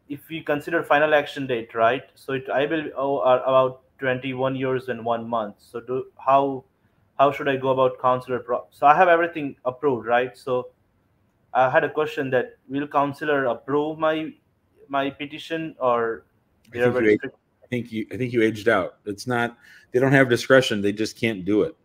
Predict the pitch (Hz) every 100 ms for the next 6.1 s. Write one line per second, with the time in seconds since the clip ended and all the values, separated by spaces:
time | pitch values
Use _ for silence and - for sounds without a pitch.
0 | _ _ - 104 104 104 113 107 110 104
1 | 98 98 95 95 92 80 _ _ _ 147
2 | 160 139 120 147 135 135 156 151 143 131
3 | 127 123 139 131 151 151 156 147 139 135
4 | 120 - 120 127 - 156 151 - 123 131
5 | 135 - 143 131 131 135 135 127 - 135
6 | 151